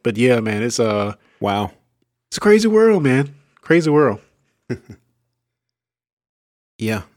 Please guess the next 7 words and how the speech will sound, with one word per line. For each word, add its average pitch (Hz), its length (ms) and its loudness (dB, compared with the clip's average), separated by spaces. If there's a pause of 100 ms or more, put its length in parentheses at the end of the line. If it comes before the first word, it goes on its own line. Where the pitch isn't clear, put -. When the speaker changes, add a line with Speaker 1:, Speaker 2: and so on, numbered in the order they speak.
Speaker 2:
So, 127 260 2
um, 113 500 0 (760)
let's - 140 -4
see, 95 180 -6
S 113 180 -6
L 151 140 0
R. 110 380 0